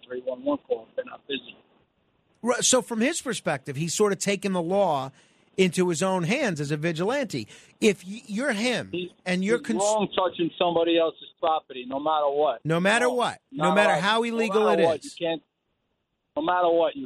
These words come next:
Speaker 1: can't do it.
Speaker 2: No matter what. All right. There's a Gene in Queens has spoken. That's it.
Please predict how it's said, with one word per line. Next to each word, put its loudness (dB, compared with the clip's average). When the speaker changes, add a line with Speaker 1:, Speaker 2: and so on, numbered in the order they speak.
Speaker 1:
can't -2
do -6
it. -6
Speaker 2:
No -2
matter -2
what. -4
All -4
right. -6
There's 0
a 0
Gene 2
in 2
Queens 2
has 2
spoken. 0
That's -4
it. -2